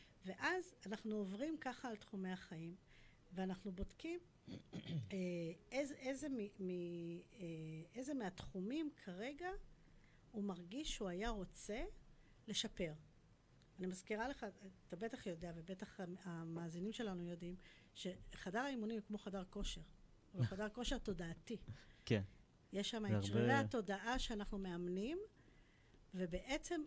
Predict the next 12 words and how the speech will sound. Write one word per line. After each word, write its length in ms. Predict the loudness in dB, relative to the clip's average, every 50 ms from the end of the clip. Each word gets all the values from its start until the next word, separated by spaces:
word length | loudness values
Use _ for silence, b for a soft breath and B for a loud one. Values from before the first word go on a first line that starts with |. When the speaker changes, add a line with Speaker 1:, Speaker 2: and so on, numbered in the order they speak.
| -2 -6 -10 -12 -12 -16 -16 -6 -2
Speaker 1:
אנחנו 380 | 0 0 0 0 0 -2 -4
בודקים 540 | -2 -2 -2 -2 -4 -6 -4 -2 0 2 2 0
איתו 260 | 0 2 0 0 0
איזה 300 | 0 0 0 2 2 2
שריר 480 | 2 2 2 0 0 0 0 0 -2
חלש 540 | -2 -4 -4 -4 -2 0 0 0 -2 -2 -4
אצלו 300 | -4 -4 -4 -4 -4 -4
במקום 580 | -2 -2 -2 -2 -4 -4 -4 -4 -2 0 0 0
הזה 140 | 0 0 -2
שהוא 200 | -2 -4 -6 -6
רוצה 220 | -6 -6 -4 -4
לשפר, 540 | -2 -2 -4 -4 -6 -4 -2 -2 -2 -2